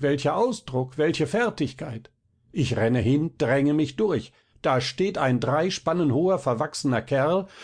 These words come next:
und schnarrt mit widriger Stimme: "Bitte, bitte, Rechtsseher, habe gespielt, wie es in meinen Kräften stand.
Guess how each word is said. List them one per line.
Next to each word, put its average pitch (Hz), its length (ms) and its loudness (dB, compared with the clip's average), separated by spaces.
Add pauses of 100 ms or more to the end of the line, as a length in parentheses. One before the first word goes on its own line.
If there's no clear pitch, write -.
(140)
und 143 160 2
schnarrt 156 420 2
mit 120 220 0
widriger 147 420 0
Stimme: 175 460 -2 (260)
"Bitte, 107 380 -2
bitte, 92 400 -4
Rechtsseher, 95 600 -4 (140)
habe 117 320 0
gespielt, 107 540 -4
wie 95 140 -2
es 95 120 -6
in 101 120 -4
meinen 98 320 -4
Kräften - 460 -4
stand. 95 380 -4